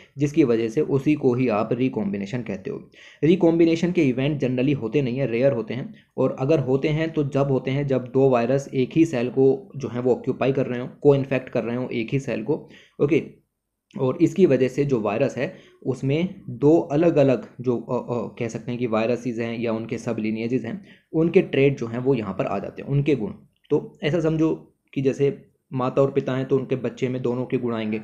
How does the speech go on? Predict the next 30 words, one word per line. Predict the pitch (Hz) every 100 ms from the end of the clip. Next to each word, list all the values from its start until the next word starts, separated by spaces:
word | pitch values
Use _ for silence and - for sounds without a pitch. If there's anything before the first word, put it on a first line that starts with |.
| -
ओके। | 143
तो | - - - _ 147
इसी | 143
तरीके | 170 151 143 143
से, | 165
अ, | 160 156 127
जो | 123 131 131
दो | 131 147 147
वायरसेस | 127 127 123 139
हैं | 131
उनका | 131 123
मिक्सचर | 117 - 139
होता | 110 117 127
है, | 190 - - _
रिकॉम्बिनेशन | 123 160 147 139 135 131 123
यहाँ | 143 117 117
पर | 117
हो | 120
जाता | 117 107
है, | 120
और | - 123
रिकॉम्बिनेशन | 135 127 127 120 113
होके | 104 104
एक | 156 -
नया | 131 120 147
जो | 135 117
वायरस | 104 107 107
है | 143 -
या | 127
फिर | 120 180 -